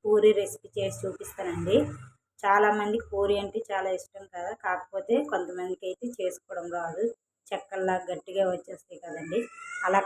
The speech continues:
కాకుండా ప్రతి ఒక్క పూరి సాఫ్ట్గా పొంగేటట్టుగా ఇప్పుడు నేను చేసి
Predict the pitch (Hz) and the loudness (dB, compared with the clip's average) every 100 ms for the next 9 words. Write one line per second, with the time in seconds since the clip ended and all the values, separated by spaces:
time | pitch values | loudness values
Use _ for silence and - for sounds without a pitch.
0 | 196 185 202 196 196 196 190 190 208 208 | 2 2 0 -2 -2 -2 0 4 4 4
1 | 208 - 208 214 233 202 190 190 - - | -2 -6 2 6 6 4 0 0 -4 -4
2 | 208 202 202 190 190 190 190 180 208 294 | -2 0 -2 -2 -2 -2 -6 -4 -2 -2
3 | _ _ _ - 214 208 196 - 196 202 | _ _ _ -4 -2 0 -2 0 0 0